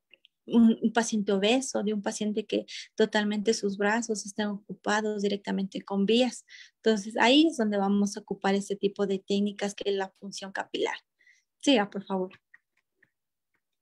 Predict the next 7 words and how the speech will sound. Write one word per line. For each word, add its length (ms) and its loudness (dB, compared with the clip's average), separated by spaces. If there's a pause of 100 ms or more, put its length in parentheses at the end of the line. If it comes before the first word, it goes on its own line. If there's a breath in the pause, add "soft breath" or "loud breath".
(1900 loud breath)
Un 140 6
procedimiento, 1000 6 (1080)
procedimiento 640 4
de 80 0
la 160 -4
punción 400 -4
capilar. 420 -4